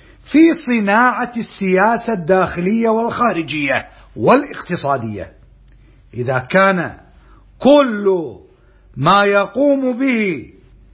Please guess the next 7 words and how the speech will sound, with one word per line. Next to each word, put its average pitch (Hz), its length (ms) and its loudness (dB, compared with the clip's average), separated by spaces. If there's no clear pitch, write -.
هو 233 460 4
تنفيذ 277 640 2
ما 208 340 2
يأمر 269 500 -2
به 254 200 -4
الملك، 247 720 -2
واجهوا 190 1120 0